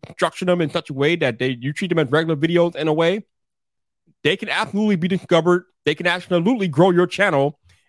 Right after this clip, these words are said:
and they can get you to a hundred thousand or a thousand subscribers or whatever the case may be. They can definitely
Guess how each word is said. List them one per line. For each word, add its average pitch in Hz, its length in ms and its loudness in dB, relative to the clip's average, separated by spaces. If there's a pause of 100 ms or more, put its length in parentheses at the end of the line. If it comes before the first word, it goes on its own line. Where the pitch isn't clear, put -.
(120)
and 139 220 -2
they 180 80 0
can 160 100 -2
get 190 220 -2
you 180 60 -6
to 170 240 0
a 127 40 2
hundred 156 240 -2
thousand 156 320 0
or 143 120 -2
a - 20 -14
thousand 147 360 -2
subscribers 139 520 0
or 127 100 -2
whatever 147 240 0
the 156 80 -8
case 151 220 -4
may 160 140 0
be. 175 200 -2
They 143 160 -2
can 160 300 -6
definitely 208 600 -2